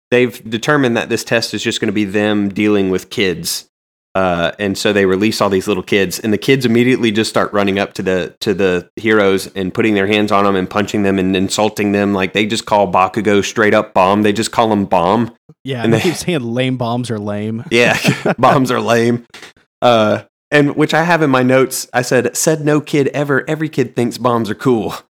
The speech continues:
Speaker 2: Right.
Speaker 1: Um, but
Speaker 2: They're, they're poking at Todoroki's, like, medical supplies, and
Speaker 1: Oh,
Speaker 2: they're
Speaker 1: yes.
Speaker 2: calling him a wee wee.
Speaker 1: Yeah. <laughs>
Speaker 2: And I don't know what that is, but they keep talking. They call him five, five wee wees, I think.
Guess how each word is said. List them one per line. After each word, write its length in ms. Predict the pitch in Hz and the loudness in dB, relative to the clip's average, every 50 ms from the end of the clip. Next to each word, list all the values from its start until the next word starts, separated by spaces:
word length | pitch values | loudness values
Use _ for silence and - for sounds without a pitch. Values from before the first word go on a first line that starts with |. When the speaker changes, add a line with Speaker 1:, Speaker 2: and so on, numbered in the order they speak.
| _ | _
Speaker 2:
Right. 320 | - 139 139 143 104 107 113 | -10 -6 -4 -4 -2 -2 0
Speaker 1:
Um, 380 | 120 117 113 110 104 101 104 - _ _ _ _ _ _ _ _ | 2 2 2 2 0 -2 -4 -8 _ _ _ _ _ _ _ _
but 180 | 120 120 117 127 | 0 2 4 4
Speaker 2:
They're, 180 | 156 160 143 | 4 2 2
they're 160 | 147 156 151 143 | 2 0 0 0
poking 340 | - 151 156 160 226 226 180 | -2 -4 -4 -4 -4 -6 -6
at 120 | 127 107 | -6 -6
Todoroki's, 540 | - 160 170 160 143 139 147 147 170 156 139 | -6 -6 -4 -2 -2 -2 -4 -4 -6 -8 -8
like, 140 | 127 113 104 | -8 -10 -12
medical 400 | 113 117 113 120 135 - 151 151 | -12 -12 -12 -10 -10 -8 -8 -8
supplies, 640 | - - 156 - - 180 190 190 190 202 190 180 175 | -6 -8 -10 -8 -8 -8 -8 -8 -8 -8 -10 -10 -12
and 180 | - 139 131 | -8 -4 -2
Speaker 1:
Oh, 60 | 107 | 0
Speaker 2:
they're 80 | 107 104 | 0 0
Speaker 1:
yes. 240 | 98 95 92 95 - | 0 -2 -2 -2 -2
Speaker 2:
calling 220 | 160 165 170 165 | -2 -4 -4 -4
him 120 | 156 147 139 | -4 -4 -4
a 80 | 113 104 | -6 -8
wee 220 | 98 98 107 110 | -8 -10 -10 -10
wee. 380 | 131 143 185 202 214 220 226 - _ _ - | -10 -8 -8 -8 -8 -10 -12 -14 _ _ 0
Speaker 1:
Yeah. 220 | 139 139 139 135 - - - | 2 4 4 4 2 0 -2
<laughs> 100 | - 165 - - _ _ _ _ _ - | -2 -2 -2 -4 _ _ _ _ _ -6
Speaker 2:
And 140 | 165 160 160 | -4 -2 -2
I 60 | 160 | 0
don't 180 | 156 190 208 214 | -2 -2 -2 -2
know 100 | 214 208 | -2 0
what 140 | 208 202 | 0 -2
that 220 | - 202 185 156 - _ | -2 -4 -6 -6 -8 _
is, 400 | - 160 175 156 120 98 107 - | -6 -4 -2 -2 -2 -4 -6 -8
but 160 | - 151 139 131 | -8 -8 -6 -6
they 100 | 160 147 | -6 -6
keep 180 | - 208 - | -6 -8 -10
talking. 360 | - - 175 175 - - 151 | -8 -6 -6 -6 -6 -6 -6
They 180 | 139 131 131 143 | -6 -6 -6 -6
call 220 | - - 214 220 | -6 -4 -4 -4
him 80 | 143 135 | -4 -4
five, 580 | - - 131 127 139 147 156 151 143 127 127 - _ _ _ | -8 -10 -10 -8 -6 -6 -8 -8 -10 -14 -20 -20 _ _ _
five 320 | - 127 123 143 143 127 | -12 -10 -8 -8 -8 -6
wee 140 | 131 135 147 | -6 -6 -6
wees, 360 | 147 151 160 160 160 165 151 | -4 -6 -8 -8 -8 -8 -8
I 120 | 156 147 147 | -8 -8 -8
think. 420 | - 175 175 170 170 175 - _ | -8 -10 -10 -10 -12 -14 -16 _